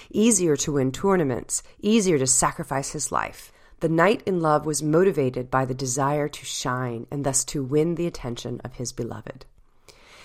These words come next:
The ideology of chivalry recognized love as a psychological state that could be used to the advantage of the feudal class, but nevertheless it sought to organize emotions in a definite framework.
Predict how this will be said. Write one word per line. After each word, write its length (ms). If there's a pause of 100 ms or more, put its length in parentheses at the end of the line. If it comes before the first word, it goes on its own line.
(180)
The 120
ideology 960
of 140
chivalry 600
recognized 720
love 340
as 140
a 60
psychological 800
state 360
that 120
could 160
be 100
used 380
to 80
the 140
advantage 560
of 120
the 80
feudal 360
class, 680 (380)
but 140
nevertheless 720
it 140
sought 260
to 80
organize 560
emotions 580
in 160
a 60
definite 440
framework. 520